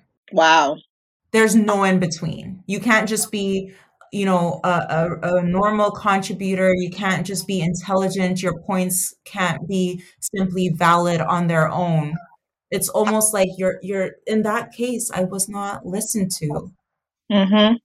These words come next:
Speaker 2: You know what I mean? The, the teacher didn't take the time to actually listen to what I was saying. Had they listened,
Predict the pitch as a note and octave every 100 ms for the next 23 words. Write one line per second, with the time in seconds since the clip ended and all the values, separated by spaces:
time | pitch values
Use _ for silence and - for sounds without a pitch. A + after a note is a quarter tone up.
0 | - F#3+ G3+ G3+ G3 G3+ G#3 - F3+ G3+
1 | F#3 F#3 F#3+ F#3 - A#3 A#3 A3 G3+ F#3+
2 | G3+ F#3 F#3 - F#3+ F#3 F#3+ - F#3+ F#3+
3 | G#3 F#3 F3+ A3+ - G#3+ - F#3+ F#3 F3
4 | E3+ E3 - A#3 G3+ F#3+ G3 G3 F3 E3
5 | E3 A#3 - G#3 F3 F3+